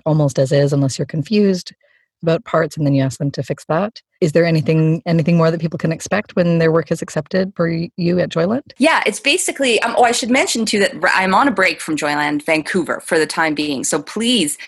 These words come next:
Speaker 2: send your submissions, but you'll be working with someone else should your work be accepted. I'm not sure exactly who, but I know that Catherine Mockler, who is a senior editor at Joyland, she published one of my stories before I started working there as an editor,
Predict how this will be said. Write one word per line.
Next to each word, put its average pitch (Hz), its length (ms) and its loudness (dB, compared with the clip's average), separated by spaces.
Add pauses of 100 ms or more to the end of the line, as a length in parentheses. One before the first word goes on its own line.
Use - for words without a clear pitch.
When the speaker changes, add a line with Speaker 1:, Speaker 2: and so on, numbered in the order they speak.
(140)
Speaker 2:
send 240 280 0
your 220 80 0
submissions, - 600 -4 (280)
but - 360 -2
you'll 185 300 -2
be 180 180 -8
working 196 420 -2
with 160 120 0
someone 156 300 -2
else - 440 -2
should 156 220 -2
your 151 100 0
work 143 300 -6
be 147 140 0
accepted. - 600 -4
I'm 160 120 0
not 160 160 0
sure 160 340 2
exactly 165 400 -4
who, 165 160 -2
but 160 140 -2
I 143 80 0
know 147 140 0
that - 180 -8
Catherine 165 340 -4
Mockler, 214 540 0
who 156 320 0
is 156 120 -6
a 165 40 -6
senior 180 320 0
editor 170 260 0
at 165 100 -2
Joyland, 165 440 -2
she 180 120 -4
published 160 380 -6
one 160 100 -4
of 156 40 -4
my 151 100 -2
stories 156 380 -4
before 151 480 -4
I 147 60 -2
started 147 460 -4 (380)
working 180 320 0
there 151 140 0
as 151 100 -4
an 160 80 -4
editor, 147 380 -2